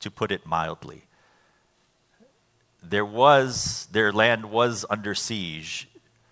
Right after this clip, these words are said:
They had actually already tried to enlist the help of Egypt by tribute to Egypt. That was going to fail.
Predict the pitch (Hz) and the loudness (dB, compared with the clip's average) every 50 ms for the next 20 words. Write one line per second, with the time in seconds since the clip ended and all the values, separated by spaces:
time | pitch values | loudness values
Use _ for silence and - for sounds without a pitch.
0 | _ _ _ _ _ _ _ _ - 85 92 101 101 101 95 92 110 104 113 - | _ _ _ _ _ _ _ _ -14 -4 -2 0 2 2 4 6 8 8 8 6
1 | - 117 107 - 95 101 110 107 110 110 104 104 95 - - - - 113 110 107 | 2 -4 -6 -2 0 0 0 2 2 0 0 0 -2 -6 -6 0 4 8 10 10
2 | 104 98 95 98 95 - - - 107 101 95 90 87 82 73 - _ - - - | 10 10 8 4 -2 -6 -10 -8 -6 -6 -6 -6 -8 -10 -12 -16 _ -20 -20 -20
3 | _ _ 104 104 101 98 101 113 120 - - - 110 95 101 110 113 - - 101 | _ _ -4 -2 0 2 2 2 2 0 -2 -2 -4 0 0 0 0 0 -4 -6
4 | 85 - - 117 113 117 113 - 92 82 78 - _ - - - _ _ _ _ | -6 -6 -10 -8 -8 -8 -6 -4 -4 -4 -4 -6 _ -18 -20 -20 _ _ _ _
5 | _ _ _ 82 85 85 87 - - - 113 101 101 95 92 - - - 85 101 | _ _ _ -2 -2 -2 -2 -2 -6 -6 -6 -6 -6 -8 -8 -8 -12 -12 -10 -8
6 | 95 98 82 85 85 82 - - 82 76 92 95 120 - - 95 82 - - 87 | -10 -8 -8 -6 -8 -8 -8 -10 -6 2 4 4 4 4 2 -4 -8 -8 -8 -10
7 | 80 - - - - - 71 71 69 76 92 | -10 -10 -12 -14 -12 -12 -10 -10 -10 -12 -16